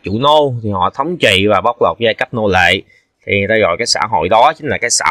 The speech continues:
hội chiếm hữu nô lệ, là một cái xã hội mà có hai cái giai cấp chính, đó là chủ nô và nô lệ. Trong đó giai cấp chủ nô thống trị và bóc lột giai cấp nô lệ. Em thấy rằng là cái giai cấp nô lệ bị chủ nô bóc lột hết sức là thậm tệ.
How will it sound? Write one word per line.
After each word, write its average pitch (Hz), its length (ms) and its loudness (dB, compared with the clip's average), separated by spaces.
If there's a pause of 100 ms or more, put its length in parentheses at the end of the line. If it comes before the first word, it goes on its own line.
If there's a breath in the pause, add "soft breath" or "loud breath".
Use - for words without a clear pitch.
hội 78 320 -4
chiếm 151 220 -2
hữu 104 220 -4
nô 120 160 2
lệ, 104 240 4 (260)
là 98 100 -14
một 92 80 -12
cái 117 60 -10
xã - 200 -2
hội 98 340 2
mà 82 80 -16
có 113 140 -2
hai 127 260 2
cái 120 140 2
giai 117 200 4
cấp - 140 -8 (100)
chính, 180 260 -2
đó 165 100 0
là 107 180 0
chủ 107 100 -20
nô 123 340 2
và 95 100 -4
nô 95 180 -2
lệ. 85 220 -4 (600 loud breath)
Trong 104 180 0
đó 120 160 2
giai 127 200 0
cấp 127 180 -4
chủ 92 160 -8
nô 117 300 0
thống 165 180 -8
trị 90 380 0
và 85 240 -8
bóc - 240 -6
lột 80 260 -2
giai 101 160 0
cấp - 160 -6 (100)
nô 107 240 -2
lệ. 80 240 -6 (680)
Em 95 160 -8
thấy 117 160 -2
rằng 95 260 0
là 90 120 -4
cái 117 160 -4
giai 104 200 4
cấp - 180 -4 (120)
nô 107 220 -2
lệ 82 240 2
bị 82 240 -2
chủ 85 180 -8
nô 110 260 -2
bóc 110 200 -4
lột 98 220 -4
hết 143 100 -12
sức - 280 -2
là 95 80 -6 (100)
thậm - 120 -10 (140)
tệ. 78 200 0